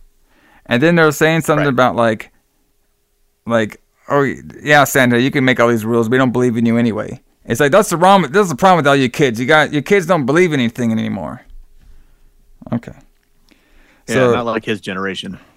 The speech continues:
Speaker 1: Yes. So Grandpa, uh, is wondering where Kristen's at, and Mom's like, "Oh, she just went to one of her friend's house, Amy's or Brooke and stuff."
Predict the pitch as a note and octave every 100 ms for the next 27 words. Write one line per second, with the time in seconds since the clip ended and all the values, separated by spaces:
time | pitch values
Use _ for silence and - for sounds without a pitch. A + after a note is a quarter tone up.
0 | - G#2+ - - - _ _ _ _ _
1 | _ _ _ A#2+ A2+ D3 F#3 - D3 C3+
2 | C3 C#3 - _ _ _ _ - A2+ A2+
3 | A2+ A#2+ D3+ D3+ C#3+ A#2 - D3+ C#3+ -
4 | A2 A2+ A2+ A2 - - A2+ C3 D#3+ F#3
5 | G#3 F3+ F#3 F#3 E3+ E3+ D#3 E3 D3+ C3+
6 | A2+ - C#3+ A#2+ A#2+ A2+ A2+ - B2+ B2+
7 | A2 A2+ B2 A#2+ A2+ G2+ - G#2 A2